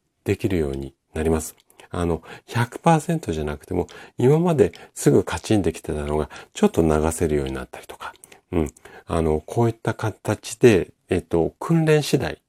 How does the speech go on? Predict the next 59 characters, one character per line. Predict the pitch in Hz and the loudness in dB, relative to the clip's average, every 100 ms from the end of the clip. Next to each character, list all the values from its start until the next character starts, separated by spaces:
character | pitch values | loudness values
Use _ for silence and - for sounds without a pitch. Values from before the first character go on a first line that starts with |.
| _ | _
あ | - 120 | -4 -2
と | 110 | 0
は、 | 110 98 - - - | 0 -2 -8 -18 -20
こ | - - 170 170 | -18 -4 0 2
う | 170 | 2
い | 170 170 | 2 2
う | 160 | 4
や | 151 | 2
り | 147 | 2
方 | - 147 143 | -2 -4 -2
を | 139 | -2
す | - | 0
れ | 165 | 0
ば、 | 156 170 - - _ _ _ | 0 -2 -4 -12 _ _ _
自 | 87 87 | -6 -4
分 | 87 87 98 | -2 -2 0
は | 95 - - - | -2 -4 -18 -10
流 | 85 78 76 | -6 -4 -4
し | - 82 | -2 -2
や | |
す | 76 78 | -2 -4
い | 71 | -8
と | - | -10
か、 | - - - - | -16 -20 -20 -2
こ | 151 151 | 2 4
う | 151 | 4
い | 151 147 | 2 4
う | |
や | 139 | 2
り | 135 | 2
方 | 135 135 135 | 0 -2 -2
を | |
す | 131 170 | -2 -2
れ | |
ば、 | 151 - - - - _ | -2 -2 -8 -18 -20 _
気 | - 98 | -4 0
持 | 90 | 0
ち | - | 0
が | 76 | -8
切 | 67 - | -6 -6
り | 80 | -4
替 | 78 85 78 | -6 -6 -4
え | |
や | 78 76 | -4 -6
す | - - | -8 -8
い | 67 _ | -8 _
と | - | -20
か | - 107 | -10 -10
っ | |
て | - - | -6 0
い | 110 127 | 2 4
う | |
よ | 127 139 110 | 2 0 0
う | |
な | 123 147 101 - - | -2 -2 -4 -10 -8
こ | - | -2
と | 90 | 0
っ | |
て、 | 82 - 82 | -2 -4 -4